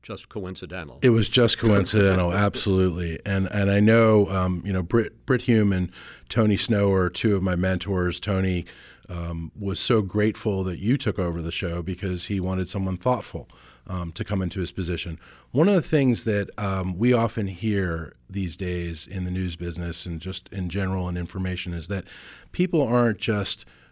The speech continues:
Speaker 2: watching the news to gather the news anymore. They're watching the news to gather ammunition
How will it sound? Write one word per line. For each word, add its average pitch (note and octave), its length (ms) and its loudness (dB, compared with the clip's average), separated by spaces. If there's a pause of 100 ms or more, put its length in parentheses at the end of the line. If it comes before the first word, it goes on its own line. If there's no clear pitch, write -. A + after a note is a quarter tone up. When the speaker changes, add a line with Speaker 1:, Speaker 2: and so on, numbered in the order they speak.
(160)
Speaker 2:
watching G#2 600 0
the F#2 100 0
news F#2 320 0
to G2 120 -8
gather F#2 440 -2
the E2 100 -4
news E2 260 -6
anymore. E2 420 -6
They're F2 140 -4
watching G#2 420 -2
the F2+ 80 -2
news F2 300 -4
to - 120 -10
gather F2+ 480 -4
ammunition F2+ 800 -4